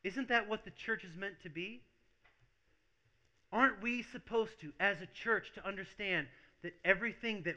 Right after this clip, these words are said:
we have is on this table? And when someone comes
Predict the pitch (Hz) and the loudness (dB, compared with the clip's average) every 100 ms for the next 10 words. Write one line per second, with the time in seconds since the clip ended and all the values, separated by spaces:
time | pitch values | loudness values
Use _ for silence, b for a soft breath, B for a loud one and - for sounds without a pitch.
0 | 131 147 196 202 160 180 135 113 - _ | -4 -8 -8 -4 6 6 6 0 -12 _
1 | b b b - 127 147 165 170 170 - | b b b -14 -8 0 0 0 -4 -4
2 | 196 170 123 110 - _ b b b 160 | -2 -2 -4 -16 -20 _ b b b -6
3 | 170 170 165 - 214 226 233 233 - 240 | 0 0 -2 2 4 8 8 8 4 6
4 | 190 160 | 6 4